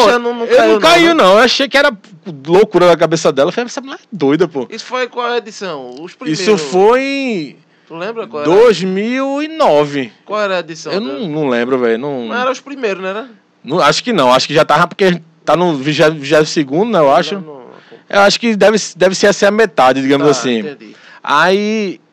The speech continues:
Speaker 2: eu falei, "Não, beleza" e tal, não dei muita bola pra ela. E aí foi quando eu fui conversar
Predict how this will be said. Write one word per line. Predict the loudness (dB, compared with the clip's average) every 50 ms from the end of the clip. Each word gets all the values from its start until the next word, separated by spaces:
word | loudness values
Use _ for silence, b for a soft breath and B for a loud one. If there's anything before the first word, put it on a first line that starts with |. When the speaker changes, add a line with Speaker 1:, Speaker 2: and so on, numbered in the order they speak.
| _ _ _ _ -4
Speaker 2:
eu | 0 2 2 2 2 0 _ _ _ _
falei, | -4 -2 0 0 2
"Não, | 2 0 2
beleza" | 2 2 2 4 4 4 2 0
e | -2
tal, | -2 0 2 2 2 2
não | 0 0
dei | 0 0 2
muita | 2 2 2 2 4
bola | 4 4 4 4
pra | 4 4 4 4
ela. | 4 4 2 0 -4
E | -4 -2 0
aí | 0 0 0 0 -2
foi | -6 -4 -4 -4
quando | -4 -4 -6
eu | -6
fui | -8 -10 -16
conversar | -10 -6 -4 -4 -4 -2 -2 -2 -2 -2 -2 -4